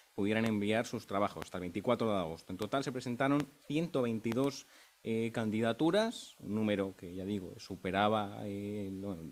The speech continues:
doblaba el número de candidaturas presentadas el, el año, el año anterior, y que, oye, pues nos tocó, eh, evaluar al comité de cribado, ¿no? Que formamos, bueno, Chisca Morel, Sonsoles Rivera, Patricia García y yo mismo,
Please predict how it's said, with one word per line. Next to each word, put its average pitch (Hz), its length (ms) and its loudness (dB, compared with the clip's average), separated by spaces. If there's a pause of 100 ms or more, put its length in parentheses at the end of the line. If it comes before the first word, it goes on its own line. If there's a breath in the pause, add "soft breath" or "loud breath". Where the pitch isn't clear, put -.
(340)
doblaba 104 640 0 (340 loud breath)
el 104 120 0
número 110 220 2
de 107 80 2
candidaturas 107 420 0
presentadas 110 680 2
el, 90 320 -4
el 101 120 -2
año, 104 500 0
el 95 120 -4
año 104 140 -2
anterior, 147 480 2 (320 soft breath)
y 131 100 -6
que, 151 340 4 (140)
oye, 101 120 -8
pues - 340 -10
nos 104 220 -2
tocó, 131 460 6
eh, 120 520 2
evaluar 127 600 6 (160 loud breath)
al 120 200 2
comité 120 440 4
de 120 100 6
cribado, 98 500 2
¿no? 127 140 -2
Que 123 100 -6
formamos, 104 460 -2
bueno, 92 220 -10
Chisca 104 580 -4
Morel, 127 460 2
Sonsoles 101 420 -4
Rivera, 123 540 0
Patricia 101 360 -4
García 127 460 0 (400 loud breath)
y 110 140 0
yo 127 120 6
mismo, 139 460 6